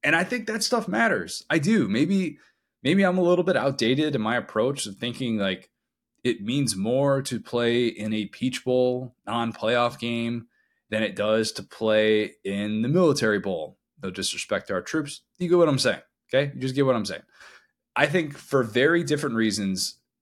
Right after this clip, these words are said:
they're still trying to show that they aren't who skeptics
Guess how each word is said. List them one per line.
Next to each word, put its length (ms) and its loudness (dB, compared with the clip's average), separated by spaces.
they're 300 0
still 480 2
trying 680 -2
to 120 -4
show 840 -2
that 360 -2
they 200 0
aren't 300 0
who 200 -2
skeptics 800 -2